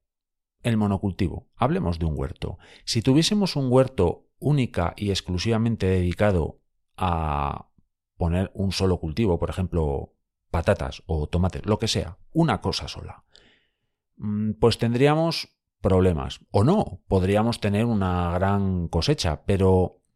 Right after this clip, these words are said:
si, por ejemplo, tuviésemos un problema de una plaga concreta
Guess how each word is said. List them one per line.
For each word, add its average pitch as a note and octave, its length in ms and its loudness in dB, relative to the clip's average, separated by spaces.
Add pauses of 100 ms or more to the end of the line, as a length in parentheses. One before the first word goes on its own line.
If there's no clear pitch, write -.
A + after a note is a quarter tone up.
(220)
si, - 160 -4
por B2+ 160 4
ejemplo, A#2+ 520 2
tuviésemos D3 600 0
un D#3 140 -2
problema B2 480 4
de D#2+ 80 -2
una F#2+ 240 0
plaga G2 380 2 (160)
concreta G#2 760 2